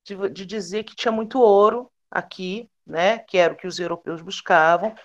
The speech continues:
e ele define a Nova Terra como paraíso, né, como seres dotados de inocência, et cetera e tal. Então, é, é realmente isso, Rita. Se foi usado esse recurso quando se chega a Portugal,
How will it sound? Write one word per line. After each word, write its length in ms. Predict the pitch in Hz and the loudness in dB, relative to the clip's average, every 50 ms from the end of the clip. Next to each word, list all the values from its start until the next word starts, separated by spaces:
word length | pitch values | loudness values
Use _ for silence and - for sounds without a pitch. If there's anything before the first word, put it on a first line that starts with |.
| _ _ _ _ _ _ _ _ | _ _ _ _ _ _ _ _
e 80 | - 226 | 0 2
ele 180 | 247 247 254 | 2 2 0
define 540 | 220 226 277 277 269 - - 269 285 285 269 | -2 -2 -2 -2 -4 -6 -4 -2 0 2 2
a 60 | 240 | 2
Nova 260 | 226 208 202 202 196 | 2 2 2 4 2
Terra 260 | 190 - 208 202 214 214 | 2 2 0 0 0 0
como 360 | - 220 220 220 220 220 _ | 0 0 0 0 0 0 _
paraíso, 840 | - 233 240 262 269 269 269 233 202 190 175 156 131 139 147 139 - _ _ _ _ _ _ _ _ _ _ _ _ _ _ _ | 6 8 8 8 6 4 2 0 -2 -6 -8 -10 -12 -14 -16 -18 -18 _ _ _ _ _ _ _ _ _ _ _ _ _ _ _
né, 480 | - 151 175 196 202 196 180 170 160 - - | -6 0 2 4 4 4 2 -2 -8 -10 -6
como 360 | - 185 185 185 185 175 170 | -4 -4 -4 -4 -6 -8 -8
seres 520 | 156 - - - 196 190 202 208 208 208 175 | -10 -12 -8 -2 0 2 2 2 0 -4 -6
dotados 600 | 160 180 175 180 - 190 180 170 170 165 170 160 | -4 -6 -6 0 2 4 4 4 2 0 -8 -14
de 160 | 147 160 170 | -14 -14 -12
inocência, 760 | 175 190 214 233 226 - - - 185 175 180 196 202 196 233 | -6 -6 -6 -6 -6 -8 -8 -6 -6 -4 -6 -6 -8 -10 -12
et 100 | 220 - | -12 -8
cetera 360 | - - 214 214 - 233 233 | -6 -6 -6 -6 -6 -6 -8
e 40 | 285 | -8
tal. 400 | - - 196 147 110 107 - _ _ _ _ _ _ _ _ _ _ _ | -4 -2 -2 -2 -2 -2 -8 _ _ _ _ _ _ _ _ _ _ _
Então, 720 | - 226 233 226 - 254 269 302 302 285 233 180 - - _ _ _ _ _ _ | -12 -12 -12 -6 2 4 6 6 6 6 4 2 0 -6 _ _ _ _ _ _
é, 1300 | - - 196 202 208 202 190 190 190 190 185 180 180 175 175 170 165 165 165 - - 185 185 175 190 - | -2 0 2 2 4 4 4 4 4 6 6 6 6 6 4 4 2 2 2 2 4 4 4 2 0 -4
é 20 | - | -4
realmente 680 | 170 196 262 277 285 277 269 285 302 302 - - 277 | 0 4 6 6 6 4 2 0 -4 -6 -8 -10 -10
isso, 320 | 240 196 170 165 - - | -8 -10 -10 -12 -12 -16
Rita. 300 | 160 160 160 160 - 165 | -16 -16 -14 -10 -8 -8
Se 480 | 160 - - - - 233 269 285 247 - - _ _ _ _ _ _ _ | -8 -10 -14 -20 -16 -12 -12 -10 -10 -12 -14 _ _ _ _ _ _ _
foi 240 | _ - 277 294 302 | _ -6 -4 -4 -4
usado 580 | 302 262 196 190 202 185 175 175 160 160 170 - - | -6 -4 0 4 6 6 6 6 4 0 -4 -12 -8
esse 640 | - 185 185 185 - - - - 190 185 180 175 170 | -8 -8 -8 -8 -10 -16 -18 -16 -14 -12 -10 -10 -6
recurso 540 | 156 185 196 196 _ - 214 254 247 233 - | -4 -4 -4 -4 _ -6 -4 -4 -4 -4 -4
quando 220 | - 214 208 196 | -4 -6 -6 -4
se 160 | 180 - - 175 | -6 -8 -8 -8
chega 360 | - - - 202 196 - 165 | -6 -2 0 2 2 2 0
a 20 | |
Portugal, 920 | 165 - - 175 - _ - - 143 160 180 196 220 226 190 160 - - | -2 -2 -6 -10 -10 _ -16 -6 0 4 6 8 8 8 6 4 0 -4